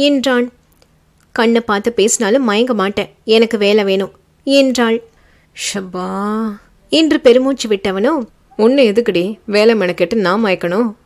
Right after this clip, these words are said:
என்று கேட்க, "அப்போ அந்த ஸ்டெல்லாவை மட்டும்" என்று ஆரம்பிக்க, "Shut up, இங்க வந்து லூசுத்தனமா பேசிட்டு இருக்காத" என்றான்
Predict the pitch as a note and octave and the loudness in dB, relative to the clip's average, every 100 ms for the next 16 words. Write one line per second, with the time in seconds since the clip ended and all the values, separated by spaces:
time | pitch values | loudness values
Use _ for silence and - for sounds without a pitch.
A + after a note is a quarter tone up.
0 | C#4 D4 C#4+ - A3 A3+ E4+ D#4 A3+ _ | -2 0 0 2 0 0 -2 -2 -4 _
1 | _ _ _ - A3+ D4+ A4 - C4+ C#4+ | _ _ _ -2 0 2 0 -2 0 4
2 | C#4 - B3 B3+ B3+ A#3+ A3+ B3 A#3+ - | 2 4 4 4 2 0 2 0 -2 -12
3 | - C#4+ C#4 C4+ - A3+ A3 G#3 F#3 C#4+ | 2 2 4 2 2 2 2 0 -2 -2
4 | D#4 A#3+ _ _ _ _ - - G#3 G#3+ | -4 -4 _ _ _ _ -6 2 2 2
5 | G3 - _ - G#3+ G3 F#3+ A3 G3+ G#3 | -2 -4 _ 0 2 4 4 4 4 4
6 | A#3 F#3+ G3+ G#3+ G#3 G#3+ G3+ F3+ F#3 E3+ | 2 2 0 4 2 4 0 2 0 0
7 | E3+ _ _ B3 C4+ C4 A#3 B3+ | -6 _ _ 2 2 4 0 -2